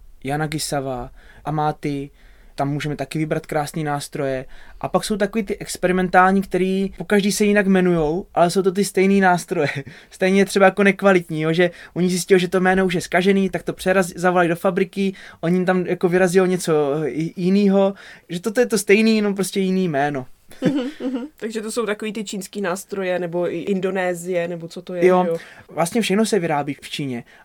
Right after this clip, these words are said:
Speaker 1: ale záleží, jak k tomu jako přistoupíme. Který nástrojem si taky nechají jako vyrobit v Číně, ale oni tomu jako rozumí a řeknou prostě ve fabrice: "My chceme tohle vylepšit, tohle, tohle, tohle." A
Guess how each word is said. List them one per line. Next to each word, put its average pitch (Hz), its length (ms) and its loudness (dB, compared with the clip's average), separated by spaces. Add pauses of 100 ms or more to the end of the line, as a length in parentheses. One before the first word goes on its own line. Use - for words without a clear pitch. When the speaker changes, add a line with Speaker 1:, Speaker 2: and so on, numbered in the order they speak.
Speaker 1:
ale 156 160 0
záleží, 175 480 -2
jak 165 100 -8
k - 40 -20
tomu 185 220 -2
jako 180 180 -4
přistoupíme. 160 760 -6 (240)
Který 190 180 0
nástrojem 190 640 0 (280)
si - 140 -8
taky 170 240 -6
nechají 151 440 -2
jako - 200 -6
vyrobit 156 340 -6
v - 140 -20
Číně, 143 460 -8 (440)
ale 160 400 2
oni 175 680 0
tomu 196 200 6
jako 208 220 4
rozumí 180 360 0
a 170 100 -2
řeknou 180 260 0
prostě 170 260 -4
ve 165 80 0
fabrice: 151 440 -8 (200)
"My 185 120 0
chceme 190 380 0 (160)
tohle 175 260 2
vylepšit, 139 480 -6 (160)
tohle, 156 360 -2 (260)
tohle, 175 380 0
tohle." 165 320 -2 (520)
A 143 480 0